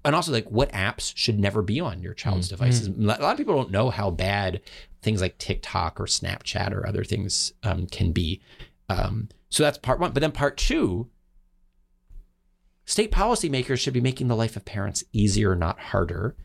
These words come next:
Speaker 1: Here are five different things that state policymakers can do,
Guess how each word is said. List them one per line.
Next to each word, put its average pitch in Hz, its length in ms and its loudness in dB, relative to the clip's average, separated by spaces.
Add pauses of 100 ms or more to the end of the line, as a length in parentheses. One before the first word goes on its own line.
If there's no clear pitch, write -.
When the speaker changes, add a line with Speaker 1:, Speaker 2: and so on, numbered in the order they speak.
(180)
Speaker 1:
Here 123 300 2
are 110 60 4
five 104 380 2
different 95 320 -4
things 90 340 0
that 107 160 -4
state - 220 -2
policymakers 95 920 -2
can - 140 -2
do, 90 360 0